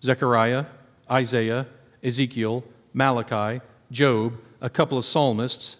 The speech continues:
Daniel, Paul, and Jesus Christ all mention the refining of metal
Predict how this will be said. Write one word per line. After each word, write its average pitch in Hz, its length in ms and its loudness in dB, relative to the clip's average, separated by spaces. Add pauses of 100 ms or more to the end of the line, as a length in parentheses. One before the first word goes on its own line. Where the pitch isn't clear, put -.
(120)
Daniel, 123 520 2 (340)
Paul, 117 560 2 (340)
and 127 160 0
Jesus 123 320 -2
Christ 113 640 0 (340)
all 151 300 6
mention 147 420 2
the 131 80 2
refining 135 600 2
of 113 120 -2
metal 110 600 -2